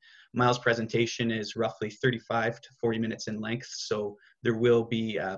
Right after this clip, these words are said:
plenty of time as well to answer your questions that you have.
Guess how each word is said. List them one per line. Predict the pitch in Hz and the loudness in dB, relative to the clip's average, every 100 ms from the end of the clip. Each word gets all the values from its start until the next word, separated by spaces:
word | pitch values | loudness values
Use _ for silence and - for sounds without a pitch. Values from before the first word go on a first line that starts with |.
| - | -2
plenty | 123 127 | 2 2
of | 113 | 0
time | - 110 104 | -2 -6 -4
as | 98 - | -8 -8
well | 107 101 - | -6 -6 -8
to | 113 101 101 _ _ | -10 -10 -12 _ _
answer | 104 101 - | -10 -6 -6
your | 104 98 | -6 -6
questions | - 95 - 107 | -6 -6 -6 -8
that | 107 101 | -8 -8
you | |
have. | 101 101 - | -8 -8 -10